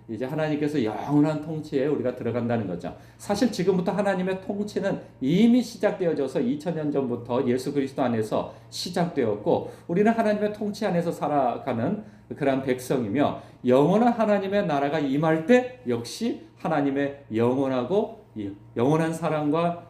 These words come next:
공의로운 사랑, 그 공의로운 통치 안에서 우리는 살아가는 것이죠. 그런 부분에 있어서, 어, 명령함이 있죠. "할렐루야, 너희는 하나님을 찬송하라."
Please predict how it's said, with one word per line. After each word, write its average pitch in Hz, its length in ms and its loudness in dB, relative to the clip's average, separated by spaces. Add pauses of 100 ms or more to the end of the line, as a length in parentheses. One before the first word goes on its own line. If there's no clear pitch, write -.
(140)
공의로운 160 500 2
사랑, 156 540 -4
그 127 220 -8
공의로운 147 540 2
통치 214 340 -4
안에서 139 320 -2
우리는 117 220 -2
살아가는 135 840 -4
것이죠. 98 420 -8 (420)
그런 202 200 4
부분에 196 300 0
있어서, 160 580 -2 (680)
어, 98 340 -10
명령함이 156 520 2
있죠. 180 400 -4 (480)
"할렐루야, 170 960 4 (400)
너희는 104 540 -6
하나님을 160 640 -2
찬송하라." 170 840 0